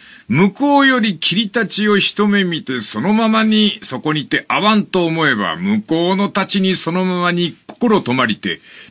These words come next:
手前の働き抜け、候。向こうの人に切られ、候。敵がいる。敵だ！あ、切ってきやがった！」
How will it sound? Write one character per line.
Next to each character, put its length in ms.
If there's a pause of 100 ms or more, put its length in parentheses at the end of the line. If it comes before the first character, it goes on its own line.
(100)
手 100
前 300
の 100
働 400
き 80
抜 200
け、 220 (240)
候。 440 (460)
向 220
こ 260
う 20
の 140
人 260
に 240 (320)
切 180
ら 140
れ、 200 (360)
候。 580 (1080)
敵 280
が 100
い 60
る。 100 (480)
敵 160
だ！ 240
あ、 180 (120)
切 160
っ 60
て 140
き 100
や 80
が 100
っ 100
た！」 160